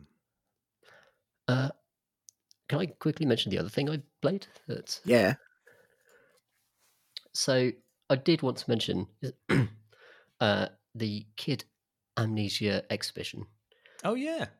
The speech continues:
Speaker 3: I saw that.
Speaker 2: Hmm.
Speaker 3: I haven't, um, dabbled with it.
Speaker 1: Uh,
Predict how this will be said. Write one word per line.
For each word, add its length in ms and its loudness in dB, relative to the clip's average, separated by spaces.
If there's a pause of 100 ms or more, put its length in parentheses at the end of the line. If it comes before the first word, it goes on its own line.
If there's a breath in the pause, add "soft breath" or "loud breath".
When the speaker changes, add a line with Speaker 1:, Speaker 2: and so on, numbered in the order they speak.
Speaker 3:
I 60 -8
saw 200 -4
that. 140 -6
Speaker 2:
Hmm. 180 0
Speaker 3:
I 40 -6
haven't, 400 -10
um, 220 -10 (200)
dabbled 320 -10
with 120 -12
it. 80 -16 (1040)
Speaker 1:
Uh, 180 8